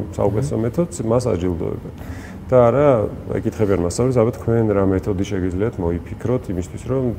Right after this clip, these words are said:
Speaker 1: თქვენთან ბავშვებს კონდეთ უკეთესი შესაძლებლობა სწავლის?"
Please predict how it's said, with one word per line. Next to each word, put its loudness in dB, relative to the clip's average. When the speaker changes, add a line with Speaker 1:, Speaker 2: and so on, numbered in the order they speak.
Speaker 1:
თქვენთან -2
ბავშვებს 0
კონდეთ -2
უკეთესი -2
შესაძლებლობა -4
სწავლის?" -10